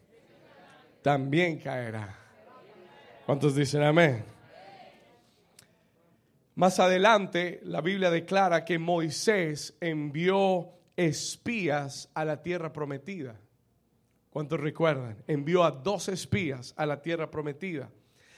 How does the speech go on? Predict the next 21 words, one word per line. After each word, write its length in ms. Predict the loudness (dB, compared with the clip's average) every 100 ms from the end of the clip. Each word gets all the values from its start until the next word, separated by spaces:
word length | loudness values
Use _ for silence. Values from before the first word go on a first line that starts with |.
| -16 2
Y 140 | 2
en 140 | 4
Números 520 | 2 2 2 2 -2 0
trece, 680 | 4 4 2 -2 -4 -4 -6
versículo 480 | -4 -4 -4 -2 -2
treinta 320 | -2 -4 -4
y 60 | -6
tres, 480 | -2 0 0 -4 -14 -20 _ _ _ _ _ _
diez 500 | -10 -2 6 8 8
de 120 | 4 2
estos 320 | 0 -6 0
hombres 380 | 2 2 2 -2
regresan 640 | -2 -2 0 0 0 -4 -2
con 220 | -2 0
un 140 | 0
reporte 580 | -2 -2 0 0 0 -4
y 60 | -2
dicen 400 | -2 -2 -2 -2
lo 100 | -2
siguiente. 640 | -4 0 0 0 -4 -10
Escuche, 460 | -6 -6 -4 -6